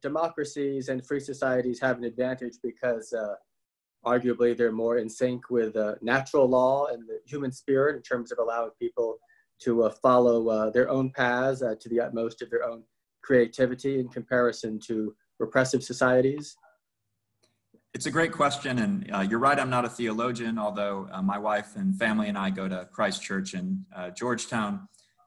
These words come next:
Speaker 2: Uh, so, uh, think about these issues, and as you've talked about, I've thought about the, uh, kind of moral and, uh, uh, issues surrounding nuclear weapons. Um, so democracy is, is usually defended because, uh, it protects, uh,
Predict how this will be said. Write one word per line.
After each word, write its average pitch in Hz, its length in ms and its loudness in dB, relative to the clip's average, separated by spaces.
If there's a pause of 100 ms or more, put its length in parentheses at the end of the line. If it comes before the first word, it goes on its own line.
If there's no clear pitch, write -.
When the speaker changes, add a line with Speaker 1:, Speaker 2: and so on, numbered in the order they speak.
Speaker 2:
Uh, 92 160 -4
so, 95 400 -2
uh, 90 220 -8
think 131 200 -4
about 110 240 0
these 104 180 -4
issues, 101 380 -6
and 95 100 0
as 98 100 -2
you've 98 200 -4
talked 101 220 -2
about, 95 300 0
I've 92 320 -4
thought 101 160 2
about 95 360 0
the, 95 460 -4
uh, 95 240 -12 (100)
kind 98 100 -4
of 92 60 -2
moral 98 500 2
and, 92 220 -8 (300)
uh, 92 500 -18
uh, 95 120 -12 (100)
issues 98 380 -6
surrounding 92 300 -4
nuclear 95 320 -2
weapons. 95 460 -4 (580)
Um, 113 400 0
so 165 200 0
democracy 170 640 0
is, 123 360 -2
is 117 180 -4
usually 156 320 -2
defended 135 520 -6
because, 117 840 -4
uh, 98 180 -6
it 95 100 -8
protects, - 680 -6 (100)
uh, 90 320 -8